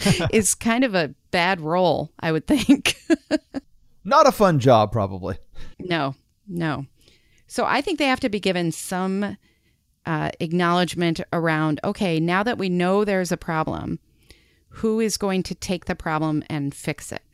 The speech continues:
Speaker 2: Who is going to really understand how to improve the customer experience? Because if it's just a reporting job, then it, it becomes, you know,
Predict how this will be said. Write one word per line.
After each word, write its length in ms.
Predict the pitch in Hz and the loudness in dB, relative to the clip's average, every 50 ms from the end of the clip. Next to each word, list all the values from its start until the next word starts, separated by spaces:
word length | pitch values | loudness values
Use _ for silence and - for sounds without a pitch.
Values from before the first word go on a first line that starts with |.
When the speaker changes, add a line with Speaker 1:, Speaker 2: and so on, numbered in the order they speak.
| _ - | _ -6
Speaker 2:
Who 220 | - 202 214 220 | -2 -2 0 2
is 200 | 208 - 190 - | 0 0 -2 -2
going 260 | - 185 170 170 165 160 | -2 -2 -2 -2 -2 -4
to 140 | - - 165 | -4 -6 -8
really 380 | 156 160 170 165 170 165 - | -4 -4 -2 -2 -2 -4 -4
understand 540 | - - 160 160 151 - - 160 151 151 147 | -4 -4 -4 -4 -4 -6 -6 -6 -6 -6 -6
how 360 | - - - 170 175 175 180 196 | -8 -8 -6 -4 -2 -2 -2 -4
to 200 | - - 202 185 | -4 -4 -4 -4
improve 480 | 175 160 - - 160 156 151 147 139 | -4 -4 -4 -4 -4 -4 -4 -4 -6
the 80 | - - | -10 -10
customer 400 | - 156 151 - - - 147 143 | -10 -10 -10 -10 -8 -8 -8 -8
experience? 580 | 139 - - - 147 147 143 143 143 - - - - - - - - - - - _ - - | -8 -10 -10 -8 -6 -6 -4 -6 -6 -8 -10 -16 -20 -20 -20 -20 -20 -20 -20 -20 _ -12 -8
Because 320 | - 185 - 185 185 165 - | -6 -2 -2 -2 -2 -2 -4
if 120 | - - 170 | -4 -2 -2
it's 280 | 185 165 - - - | -2 -2 -4 -8 -12
just 400 | - - - 233 240 233 - - | -8 -4 -2 -2 -2 -2 -4 -6
a 40 | 240 | -4
reporting 680 | 190 185 170 - - - - 175 175 175 185 190 185 175 | -4 -4 -4 -6 -6 -6 -4 -4 -2 -2 0 -2 -2 -2
job, 380 | 196 190 190 196 196 202 190 - | -2 -2 -2 -4 -4 -6 -8 -6
then 440 | - 165 160 151 151 151 147 - - _ _ _ _ - | -4 -2 -2 0 0 -2 -2 -2 -6 _ _ _ _ -4
it, 180 | 165 160 - _ _ _ _ | -4 -4 -4 _ _ _ _
it 140 | 170 165 - | -8 -6 -4
becomes, 640 | 170 156 - 175 170 160 160 156 147 - - - - - - _ _ _ _ _ _ _ _ _ | -6 -4 -2 -2 0 0 0 0 -2 -4 -8 -12 -14 -18 -20 _ _ _ _ _ _ _ _ _
you 100 | - 160 | -2 0
know, 280 | 160 151 151 143 - | 0 0 0 -2 -4